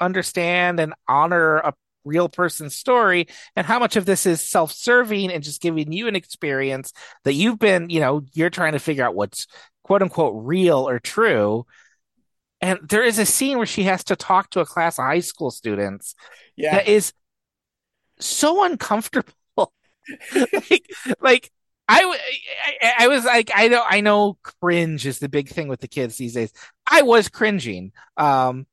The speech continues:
Speaker 1: and then Julianne Moore is just also just so fantastic because that is a character who just has layers that are being ripped, you know, ripped open every few scenes. You're learning something new and what she can do with a lisp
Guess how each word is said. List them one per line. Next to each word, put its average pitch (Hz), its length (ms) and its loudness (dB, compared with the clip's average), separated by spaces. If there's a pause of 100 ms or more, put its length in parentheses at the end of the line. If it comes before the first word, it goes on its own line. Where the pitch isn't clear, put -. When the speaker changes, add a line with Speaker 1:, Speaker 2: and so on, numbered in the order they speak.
(300)
Speaker 1:
and 214 120 2
then 208 120 2
Julianne 185 340 2
Moore 117 220 0
is 95 100 -8
just - 200 -12
also 104 420 -4
just - 320 -16 (580)
so 208 360 2
fantastic 117 640 -4
because 104 240 -12
that 143 140 2
is 127 100 -6
a - 20 -14
character 117 420 -4
who 113 140 -6
just 104 220 -10
has 101 260 -4 (400)
layers 110 420 0
that 101 120 -6
are 95 40 -2
being 98 200 -8
ripped, 101 340 -10 (140)
you 120 100 -6
know, 92 220 -8 (120)
ripped 135 220 -4
open 117 300 -2
every 113 360 -2
few 104 220 -10
scenes. 151 380 -6
You're 110 100 -6
learning 104 300 -6
something 104 420 -10
new 95 400 -8
and 90 400 -12 (540)
what 185 160 0
she - 120 -4
can 208 140 0
do 170 180 2
with 170 220 2
a 131 60 0
lisp 107 560 -4